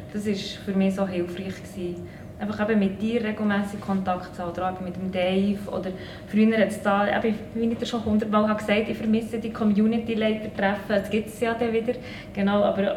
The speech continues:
früher, wo ich einfach auch mir regelmässig Kontakt hatte, oder mit Community Focus ist auch dabei gewesen, die Leiter von Community X, ist dann noch,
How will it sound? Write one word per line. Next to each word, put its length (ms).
früher, 320
wo 80
ich 120
einfach 200
auch 100
mir 300
regelmässig 640
Kontakt 480
hatte, 160
oder 140
mit 180
Community 520
Focus 500
ist 140
auch 140
dabei 260
gewesen, 460
die 60
Leiter 220
von 140
Community 720
X, 60
ist 140
dann 100
noch, 180